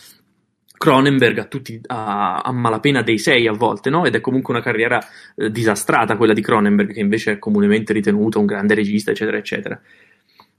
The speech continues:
E qui di nuovo mi tocca essere impopolare, eh, ovvero le mie valutazioni sono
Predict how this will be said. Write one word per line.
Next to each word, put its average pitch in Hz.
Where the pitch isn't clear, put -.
E 160
qui 269
di 190
nuovo 117
mi 123
tocca 208
essere 147
impopolare, 123
eh, 113
ovvero 135
le 131
mie 220
valutazioni 165
sono 123